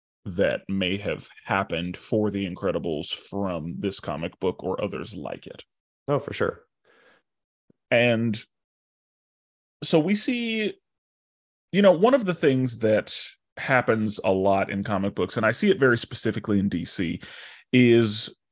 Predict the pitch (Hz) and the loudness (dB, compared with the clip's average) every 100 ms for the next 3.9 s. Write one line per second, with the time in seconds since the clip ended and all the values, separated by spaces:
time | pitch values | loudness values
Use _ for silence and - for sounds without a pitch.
0 | _ _ - 110 120 202 214 175 151 139 | _ _ -10 -2 4 4 4 2 0 2
1 | 131 127 127 120 _ _ _ _ _ _ | 0 2 0 -2 _ _ _ _ _ _
2 | _ _ _ 117 113 117 107 98 78 90 | _ _ _ -2 0 0 0 -2 -6 -10
3 | 107 _ _ _ - 110 104 95 98 | -14 _ _ _ 0 2 4 4 0